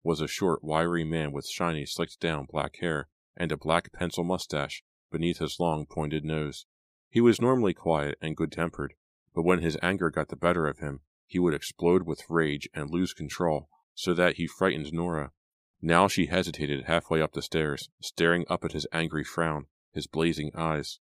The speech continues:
"Where have you been?" he demanded, struggling to keep his voice low and steady. "Just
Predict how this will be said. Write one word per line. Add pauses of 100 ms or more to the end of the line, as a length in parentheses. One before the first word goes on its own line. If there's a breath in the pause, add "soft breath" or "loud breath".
(400)
"Where
have
you (120)
been?"
he
demanded, (300)
struggling
to
keep
his
voice
low
and
steady. (480)
"Just